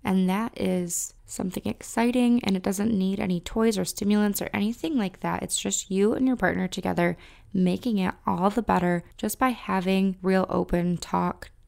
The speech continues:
during sex, during outer course, during foreplay, during anything. It's weird because I feel like most people think that oohs and ahs during playtime is the only signal that you need. But when you open your mouth to talk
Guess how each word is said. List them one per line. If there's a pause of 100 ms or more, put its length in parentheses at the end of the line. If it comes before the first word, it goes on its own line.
(140)
during
sex,
during
outer
course,
during
foreplay,
during
anything.
It's
weird
because
I
feel
like
most
people
think
that
oohs
and
ahs (100)
during
playtime (240)
is
the
only
signal
that
you
need. (400)
But
when
you
open
your
mouth
to
talk